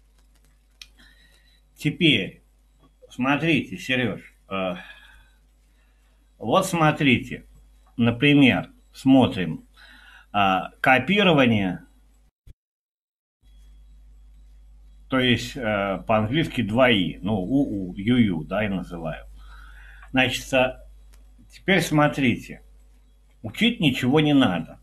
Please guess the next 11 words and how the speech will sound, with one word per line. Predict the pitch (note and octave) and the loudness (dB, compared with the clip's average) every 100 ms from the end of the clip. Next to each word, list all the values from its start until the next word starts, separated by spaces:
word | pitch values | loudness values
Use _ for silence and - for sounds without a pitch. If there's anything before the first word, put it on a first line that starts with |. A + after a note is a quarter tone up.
| _ - | _ -2
надо | D#3 F3+ | 0 2
запомнить | C3+ C3+ C3 F3 C3 C3 | 0 0 0 -2 0 2
несколько | C#3+ - - | 0 -2 -2
ком-, | B2 B2 | -2 -2
команд. | - B2 A2 D#2+ - _ _ - - - - _ _ - | 0 0 0 -2 -10 _ _ -20 -20 -20 -20 _ _ -20
Теперь, | A2+ G3 A3+ - | -2 4 4 4
э, | C#3+ C#3 C3 B2+ A#2+ | 4 6 6 4 4
дальше | B2+ D3+ G2+ - | 4 4 2 -4
смотрите, | A2+ G#2+ G2 F#2 F2+ D#2 | -4 -4 -4 -10 -10 -16
перемещение | - B2 C#3+ D3 - A#3 G#3 F#3 | -8 -4 -4 -4 -2 -2 0 0
вниз. | E3+ E3+ B2 E2+ | 2 2 2 0